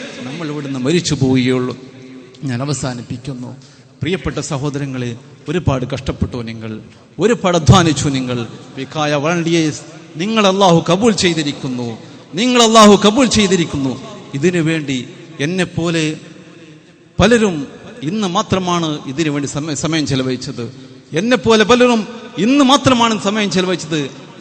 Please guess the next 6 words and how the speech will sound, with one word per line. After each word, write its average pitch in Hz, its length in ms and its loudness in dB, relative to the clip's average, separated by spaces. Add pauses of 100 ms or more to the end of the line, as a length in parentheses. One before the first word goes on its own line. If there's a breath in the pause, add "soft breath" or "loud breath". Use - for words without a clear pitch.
(280)
ഒന്നര 156 480 2
മാസം 151 920 0
മുമ്പേ 196 540 2 (340)
ഇതിനു 180 280 4
വേണ്ടി 170 340 4
ഉറക്കമൊഴിച്ചവർ 202 920 2